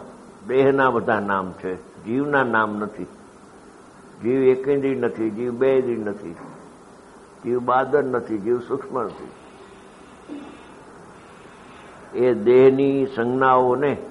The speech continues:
સંજ્ઞા એટલે નામ, નામોને સૂત્રમાં, જિનાગમમાં, સર્વજ્ઞ ભગવાનના શાસ્ત્રમાં, હો,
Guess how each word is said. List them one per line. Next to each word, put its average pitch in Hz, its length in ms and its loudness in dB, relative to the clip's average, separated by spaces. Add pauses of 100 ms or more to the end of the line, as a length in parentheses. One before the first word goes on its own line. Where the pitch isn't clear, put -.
સંજ્ઞા 117 360 -4
એટલે 117 160 -4
નામ, 123 260 4 (800)
નામોને 127 480 -2 (960)
સૂત્રમાં, 131 680 0
જિનાગમમાં, 127 760 0 (1700)
સર્વજ્ઞ 156 460 4 (100)
ભગવાનના 135 540 2 (100)
શાસ્ત્રમાં, 98 680 -4
હો, 143 160 0